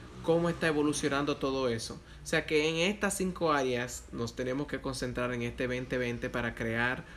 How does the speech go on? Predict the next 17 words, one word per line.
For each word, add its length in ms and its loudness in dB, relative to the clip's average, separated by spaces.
un 220 0
año 420 0
trascendental, 960 -2
un 220 -2
año 500 0
de 500 0
crecimiento 640 0
en 80 0
nuestras 340 -2
vidas. 460 -4
Eh, 720 2
tarea 580 6
para 240 0
cada 240 2
uno 180 2
de 80 0
ustedes. 720 0